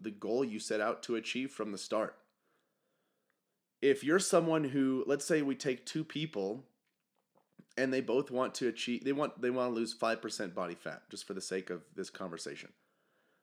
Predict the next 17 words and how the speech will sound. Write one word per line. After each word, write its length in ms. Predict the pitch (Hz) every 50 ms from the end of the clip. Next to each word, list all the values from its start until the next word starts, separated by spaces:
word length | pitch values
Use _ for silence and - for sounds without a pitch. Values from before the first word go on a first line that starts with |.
| _ -
They 60 | 110
want 180 | 127 147 147 143
to 40 | 143
lose 160 | 143 135 -
five 280 | - - 123 123 120 117
percent 340 | 123 117 - 117 104 95
body 220 | 98 95 95 92 90
fat. 320 | - - 87 90 - - _ _ _ _ _ _ _ _ _ _ _ _ _ _ _ _ _ _ _ _ _ -
But 300 | 120 131 110 - - - _ _ -
person 440 | - 160 170 165 - 160 139 123 - -
A 460 | 135 147 139 117 104 107 127 156 160 151 - _ _ _ _ _ _ _ _ _ _ _ _ _ -
wants 420 | 110 110 120 123 120 120 120 - -
to 580 | - - 127 123 120 117 117 113 110 107 - - - 120
go 140 | 127 123
out 180 | 120 123 120 92
and 100 | 113 98
drink 460 | 95 113 127 127 113 104 - - -